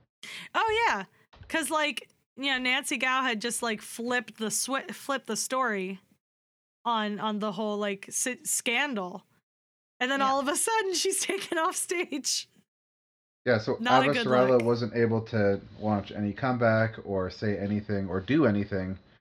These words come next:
Speaker 2: or have any other future debate over any other topics as well. So she lost the debate based on her being removed from the situation.
Speaker 1: Mm-hmm. And what didn't help was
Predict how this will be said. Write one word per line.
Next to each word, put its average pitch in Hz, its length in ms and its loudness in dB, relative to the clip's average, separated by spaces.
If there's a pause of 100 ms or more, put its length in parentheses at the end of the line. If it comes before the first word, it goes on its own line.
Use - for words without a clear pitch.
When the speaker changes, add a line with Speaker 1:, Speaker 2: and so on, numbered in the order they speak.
(300)
Speaker 2:
or 117 240 6
have 113 380 4
any 120 260 2
other 110 240 4
future 120 400 -6
debate 104 500 0
over 104 300 -2
any 107 300 2
other 123 260 0
topics 95 540 -6
as 87 160 -10
well. 101 240 -2 (1080)
So 98 340 -2 (1300)
she 135 180 0
lost 131 420 6
the 113 100 2
debate 110 440 2
based 107 380 2
on 98 480 -2 (300)
her 110 160 0
being 98 180 0
removed 92 380 -4
from 82 120 -12
the - 60 -16
situation. 95 560 -12 (640)
Speaker 1:
Mm-hmm. 190 300 -6 (840)
And 226 380 -2
what 233 200 -2
didn't 226 260 0
help 240 360 0
was 190 320 -4